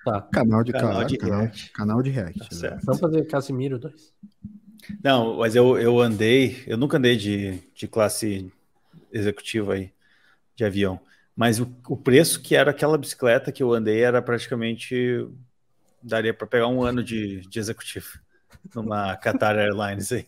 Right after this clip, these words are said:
Speaker 3: fácil.
Speaker 2: Caralho.
Speaker 3: E o legal é que eu dei uma voltinha, daí eu,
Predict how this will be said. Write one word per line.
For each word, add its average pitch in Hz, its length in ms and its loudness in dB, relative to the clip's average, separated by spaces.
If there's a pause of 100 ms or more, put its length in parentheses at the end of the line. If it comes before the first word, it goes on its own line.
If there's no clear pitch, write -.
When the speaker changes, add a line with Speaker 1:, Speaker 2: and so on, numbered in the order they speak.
Speaker 3:
fácil. - 540 -12 (340)
Speaker 2:
Caralho. 87 580 -10 (260)
Speaker 3:
E 143 80 -2
o 131 40 0
legal 135 280 4
é 156 40 4
que 151 80 -8
eu 160 60 0
dei 156 100 2
uma 170 120 4
voltinha, 156 600 0
daí 156 160 0
eu, 160 160 -2